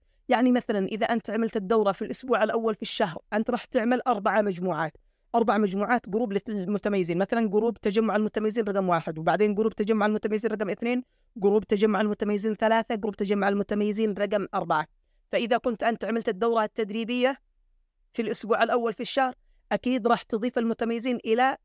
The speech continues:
جروب تجمع المتميزين رقم واحد، علشان تعرف ترتب أمورك وتعرف تتابع فريقك وتعرف هذا العضو متى حضر معك الدورات التدريبية وفي أي دورة تدريبية كان متميز، هل في بداية الشهر، في نصف الشهر، في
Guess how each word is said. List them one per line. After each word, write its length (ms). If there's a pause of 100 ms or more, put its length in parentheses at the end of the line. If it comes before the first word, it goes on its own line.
(160)
جروب 260
تجمع 320
المتميزين 520
رقم 200
واحد، 280 (440)
علشان 320
تعرف 260
ترتب 360
أمورك 360
وتعرف 300
تتابع 340
فريقك 380
وتعرف 360
هذا 140
العضو 540 (420)
متى 380
حضر 320
معك 240
الدورات 460
التدريبية 720
وفي 520
أي 180
دورة 240
تدريبية 360
كان 200
متميز، 400
هل 100
في 120
بداية 280
الشهر، 340
في 160
نصف 240
الشهر، 380
في 320